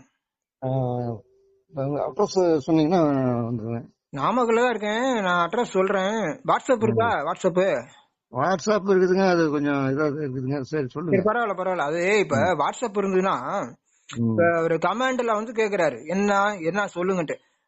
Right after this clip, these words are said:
Speaker 2: ஒரு கா-,
Speaker 1: ம்.
Speaker 2: wha-, WhatsApp போட்டு அது என்ன விவரம், என்ன ஏதுன்னு கேட்டா, நம்ம எல்லா விவரங்களுமே WhatsApp-ல நம்ம சொல்லிருவோம். அதே மாதிரி போன் பண்ணி கேட்டாலும் நம்ம இந்த மாதிரி விவரம் சொல்லலாம்.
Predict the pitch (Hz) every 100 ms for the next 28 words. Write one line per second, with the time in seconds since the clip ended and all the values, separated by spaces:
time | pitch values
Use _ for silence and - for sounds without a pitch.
0 | _ 175 175 170 175 170 165 160 151 160
1 | 151 214 - 240 214 208 214 214 185 196
2 | 220 202 196 190 190 185 185 202 190 208
3 | 196 180 294 311 220 202 220 220 208 208
4 | 226 220 233 247 254 220 196 190 - 196
5 | 196 190 160 156 160 165 123 - _ _
6 | - - - - 170 208 262 262 233 196
7 | 185 220 254 269 254 220 220 214 294 302
8 | 233 214 220 202 196 202 196 165 151 123
9 | -